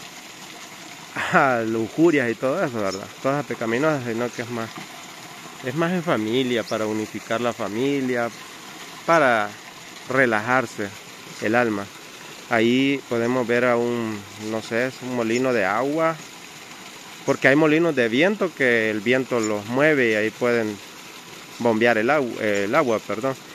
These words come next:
Pero en este caso es molino de agua, porque el agua hace que la rueda gire y así, pues, mueve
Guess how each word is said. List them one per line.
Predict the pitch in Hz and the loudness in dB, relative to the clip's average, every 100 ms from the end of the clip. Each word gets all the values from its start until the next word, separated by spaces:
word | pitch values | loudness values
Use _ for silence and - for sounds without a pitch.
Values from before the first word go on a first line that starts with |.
| - - - | -16 -8 2
Pero | 127 123 | 4 4
en | |
este | 117 147 127 | 2 0 0
caso | 127 151 165 160 135 | 4 4 4 2 2
es | 135 | 2
molino | 127 110 113 123 120 | 0 0 2 2 2
de | 104 98 | 2 2
agua, | 127 120 | 2 2
porque | - 110 - 101 | -2 -8 -2 -2
el | 98 101 | 2 4
agua | 131 156 143 131 | 4 6 6 6
hace | 139 139 | 2 -2
que | 131 | 0
la | 110 | 0
rueda | 107 127 120 | 4 2 2
gire | 135 170 190 - - - - - - | 2 2 0 -6 -18 -18 -16 -16 -2
y | 123 | 2
así, | 117 104 - 123 | 4 2 2 0
pues, | - 117 107 - - - - - - - | 2 -4 -6 -12 -16 -16 -16 -16 -14 -2
mueve | 120 117 110 107 | 2 4 4 2